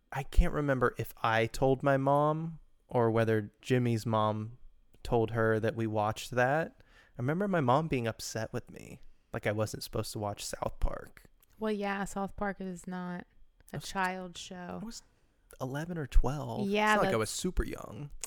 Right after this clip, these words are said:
Speaker 2: that's still young.
Speaker 1: I know, but the things you see in middle school.
Speaker 2: Yeah.
Speaker 1: The things you talk about.
Speaker 2: Yes.
Speaker 1: I think I needed a little more exposure as a kid. I was a little
Speaker 2: <laughs>
Speaker 1: too sheltered.
Speaker 2: I know.
Speaker 1: Some things I should have known, and I was just out of depth.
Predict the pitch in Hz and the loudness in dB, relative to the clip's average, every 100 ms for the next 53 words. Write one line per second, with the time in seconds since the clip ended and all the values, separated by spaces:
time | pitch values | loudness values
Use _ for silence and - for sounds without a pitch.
0 | - 226 220 - - 214 196 180 175 170 | -4 -2 -2 -2 2 2 2 2 2 2
1 | 175 175 180 - - - 156 120 113 - | 0 0 -2 -8 -18 -10 -4 -2 -2 -4
2 | 123 127 123 117 120 - 117 120 113 107 | 0 2 2 0 -4 -4 -2 0 0 2
3 | 117 120 - 135 131 135 143 151 - - | 2 0 -2 0 0 0 -4 -10 -20 -20
4 | - - 269 185 202 - 117 123 107 101 | -12 4 6 6 2 -4 -2 -2 -2 -4
5 | - 113 - 117 117 123 131 151 _ - | -2 -2 -2 0 0 0 -4 -10 _ -20
6 | _ _ _ 247 240 185 202 226 - - | _ _ _ 2 4 4 2 0 -6 -8
7 | - 123 156 127 113 117 117 110 113 127 | -6 -4 0 2 2 2 2 4 4 4
8 | 120 117 110 104 - - 117 120 110 107 | 4 2 0 -4 -10 0 4 4 2 2
9 | 104 - 110 110 - 127 - - 339 240 | 8 10 10 6 2 8 10 10 8 8
10 | 285 147 - - 147 147 - 117 139 - | 6 6 4 2 4 2 2 2 2 -2
11 | - - - - - 208 208 196 139 - | -4 -4 -10 -18 -12 -8 -4 4 6 6
12 | 151 127 123 117 - 135 127 113 113 113 | 4 6 4 4 4 6 6 6 4 4
13 | 113 110 107 107 107 120 - _ - 120 | 2 -2 -2 -4 -6 -10 -20 _ -10 -10
14 | - - - - - - - - - 50 | -8 -12 -14 -14 -10 -10 -10 -10 -10 -10
15 | - | -2